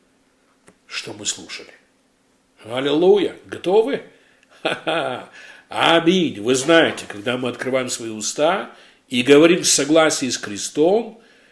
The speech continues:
мы поворачиваем, мы поворачиваем руль своей жизни. Аминь. Поэтому давайте прямо сейчас сделаем этот поворот. Слава Господу. Говорите вместе со мной. Я отказываюсь жить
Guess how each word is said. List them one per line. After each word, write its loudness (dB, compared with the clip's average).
мы 2
поворачиваем, 6
мы -4
поворачиваем 6
руль 4
своей -4
жизни. -8
Аминь. -2
Поэтому -4
давайте 4
прямо -4
сейчас -4
сделаем -2
этот -14
поворот. -10
Слава -8
Господу. -16
Говорите -4
вместе -16
со -10
мной. -20
Я 8
отказываюсь 6
жить -6